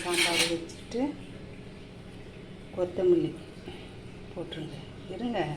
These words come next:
கொஞ்சம் அவசரப்படாதீங்க. கொத்தமல்லி போட்டு, மிளகாத்தூள்லாம் போட்டு, பருப்பு தண்ணி ஊத்திட்டு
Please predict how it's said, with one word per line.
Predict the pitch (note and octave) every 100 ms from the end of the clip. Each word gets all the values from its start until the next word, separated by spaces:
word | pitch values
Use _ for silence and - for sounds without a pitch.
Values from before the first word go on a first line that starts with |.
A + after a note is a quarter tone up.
| - -
கொஞ்சம் | F3+ F3+ F3 F3+ -
அவசரப்படாதீங்க. | F#3 F#3+ - F3+ E3+ D#3+ D#3 E3 E3 F#3+ C4+ C#4 - - - - - - - - - - - -
கொத்தமல்லி | E3+ E3+ F3 F3 E3+ -
போட்டு, | E3 D#3+ - G3
மிளகாத்தூள்லாம் | F3+ F#3 F#3 F3 F3+ F#3 F3+
போட்டு, | F#3 - - A#3+
பருப்பு | - F3 F3 F3
தண்ணி | F3+ F3 E3+
ஊத்திட்டு | F3+ - F3 -